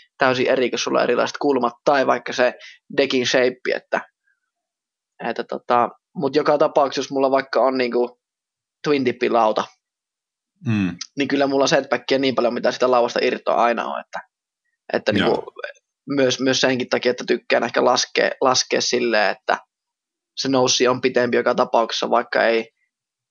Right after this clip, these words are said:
Speaker 1: välttämättä, en mä edes tiedä, miten, miten se vaikuttaa, että onko siitä niinku niin paljon eroa tuommoisessa twin tipilauassa, jos se on niinku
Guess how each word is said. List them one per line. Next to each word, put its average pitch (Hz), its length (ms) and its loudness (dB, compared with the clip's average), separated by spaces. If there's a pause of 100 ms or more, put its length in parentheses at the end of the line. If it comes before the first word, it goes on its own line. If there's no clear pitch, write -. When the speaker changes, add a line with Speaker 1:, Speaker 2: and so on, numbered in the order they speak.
Speaker 1:
välttämättä, 131 480 0
en 127 80 0
mä 135 80 0
edes 131 120 -4
tiedä, 139 200 0
miten, 123 240 0
miten 123 140 0
se 120 100 0
vaikuttaa, 117 520 0
että 107 300 0
onko - 260 -4
siitä 120 200 -2
niinku 117 160 -2
niin 120 180 -2
paljon 120 240 2
eroa 120 420 2
tuommoisessa 120 260 -4
twin 123 220 -4
tipilauassa, 104 560 -2
jos - 140 -8
se - 80 -4
on - 100 -4
niinku 101 320 -8